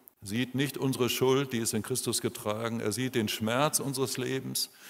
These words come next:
schaut uns an und gibt uns seine Heilung, seinen Frieden.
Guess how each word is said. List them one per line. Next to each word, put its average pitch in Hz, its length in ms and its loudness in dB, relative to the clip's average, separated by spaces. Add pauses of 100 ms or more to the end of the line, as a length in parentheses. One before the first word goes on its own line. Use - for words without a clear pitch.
(160)
schaut 131 340 2
uns 123 240 0
an 123 320 0
und 104 240 -4
gibt 131 320 -2
uns 117 280 0
seine 120 640 2
Heilung, 117 640 2 (560)
seinen 120 460 2
Frieden. 123 640 0